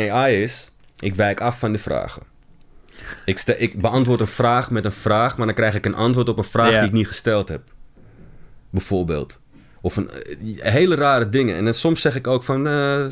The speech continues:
Speaker 1: le-, "Leuk, hè, A I'tje, programmaatje, dit, dat." En het doel van die dingen is allemaal oplichting.
Speaker 2: Ja.
Speaker 1: Want uiteindelijk, na, na zes berichtjes of zo, krijg je ineens een WhatsApp-nummer. "Ja, voeg me anders even toe, want ik zit niet vaak op, eh, Tinder." Dat is ook normaal, dat is de normaalste zaak van de wereld.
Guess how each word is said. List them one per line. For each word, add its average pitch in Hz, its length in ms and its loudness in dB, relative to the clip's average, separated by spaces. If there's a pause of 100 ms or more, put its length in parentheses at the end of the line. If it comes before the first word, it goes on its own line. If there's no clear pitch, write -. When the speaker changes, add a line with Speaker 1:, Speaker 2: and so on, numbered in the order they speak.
Speaker 1:
le-, 143 240 -2
"Leuk, 156 240 2
hè, 135 400 0
A 135 140 2
I'tje, 127 260 0
programmaatje, 123 560 -2
dit, 110 180 0
dat." 98 180 0 (340)
En 123 120 2
het 110 180 2
doel 185 200 4
van 143 180 -2
die 107 160 0
dingen 139 280 0
is 98 300 -2
allemaal 147 280 -4
oplichting. 85 640 -2 (300)
Speaker 2:
Ja. 110 180 -4
Speaker 1:
Want 110 140 0
uiteindelijk, 127 760 2 (120)
na, 113 420 2
na 110 280 2
zes - 360 0
berichtjes 104 560 2
of 90 60 -4
zo, 92 420 -4
krijg 123 280 -2
je 127 60 -2
ineens 113 260 0
een 107 60 0
WhatsApp-nummer. 98 720 0 (280)
"Ja, 156 240 -2
voeg 151 200 0
me 147 80 0
anders 143 200 2
even 120 220 -2
toe, 151 240 4
want 127 120 2
ik 113 60 -6
zit 131 160 -2
niet 127 140 0
vaak 123 260 0
op, 117 180 -2
eh, 107 180 2 (120)
Tinder." 101 320 -2
Dat - 140 -10
is - 120 -4
ook 90 180 -6
normaal, 98 320 -2
dat 87 140 -4
is 92 60 -2
de 92 80 -2
normaalste 113 420 2
zaak 95 260 0
van 98 100 -4
de 90 80 -2
wereld. 98 360 -2